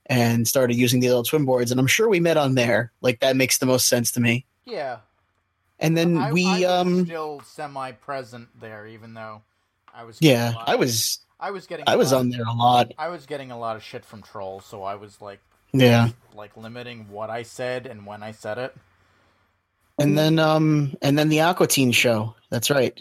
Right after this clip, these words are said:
Speaker 1: At the, at what is now the PlayStation Theater that I don't remember what it was called back then. I don't know if it was still the Best Buy Theater
Speaker 2: I think
Speaker 1: or it
Speaker 2: it
Speaker 1: was
Speaker 2: was,
Speaker 1: something else
Speaker 2: I
Speaker 1: in
Speaker 2: think it
Speaker 1: Times
Speaker 2: was,
Speaker 1: Square.
Speaker 2: I believe it was Nokia.
Speaker 1: I think it might have been, actually, yeah.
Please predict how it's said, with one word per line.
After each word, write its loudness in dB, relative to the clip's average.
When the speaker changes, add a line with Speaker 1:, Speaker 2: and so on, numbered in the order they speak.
Speaker 1:
At -2
the, 2
at 2
what 0
is 2
now 2
the 2
PlayStation 0
Theater 2
that 2
I 2
don't 0
remember 2
what 2
it 0
was 2
called 0
back 0
then. 2
I 0
don't 2
know 2
if 0
it 0
was 2
still 0
the 2
Best 0
Buy 2
Theater 0
Speaker 2:
I 4
think -
Speaker 1:
or 4
it 4
Speaker 2:
it 4
Speaker 1:
was 0
Speaker 2:
was, 2
Speaker 1:
something -2
else -2
Speaker 2:
I -2
Speaker 1:
in 2
Speaker 2:
think -8
it -8
Speaker 1:
Times 2
Speaker 2:
was, 0
Speaker 1:
Square. 0
Speaker 2:
I -14
believe -18
it -14
was -20
Nokia. -18
Speaker 1:
I 6
think -2
it 0
might 0
have -2
been, 0
actually, 0
yeah. -2